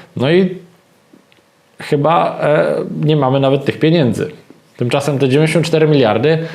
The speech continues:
mogły sfinansować przynajmniej to, na co się zobowiązaliśmy. No bo jeśli nie ma od tego innego wyjścia i po prostu szliśmy w to razem z Morawieckim, który zgadzał się na kamienie milowe,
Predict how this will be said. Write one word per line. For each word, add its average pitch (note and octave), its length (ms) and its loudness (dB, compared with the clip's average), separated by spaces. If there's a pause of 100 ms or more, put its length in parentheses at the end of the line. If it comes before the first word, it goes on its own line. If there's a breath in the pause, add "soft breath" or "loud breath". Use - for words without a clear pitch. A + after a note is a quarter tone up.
(200 loud breath)
mogły C#3 340 2
sfinansować D#3+ 680 0
przynajmniej D3 320 0
to, C#3 160 0
na C3 120 0
co C#3+ 120 -2
się D3 280 2
zobowiązaliśmy. D3 880 2
No F2+ 100 -4
bo G#2+ 80 -2
jeśli G#2+ 240 0
nie C#3+ 140 0
ma B2+ 200 0
od A2+ 180 -4
tego B2 200 0
innego C3 380 0
wyjścia A#2 480 0
i G#2 40 -2
po G#2 100 -6
prostu B2+ 320 -2
szliśmy D3+ 400 0
w G#2+ 60 -8
to A2+ 260 2
razem D3 320 2
z C3 60 2
Morawieckim, C3 760 0
który A2 240 0
zgadzał A2 340 0
się A2 100 -4
na G#2+ 80 -4
kamienie A2 320 -2
milowe, G#2+ 560 -2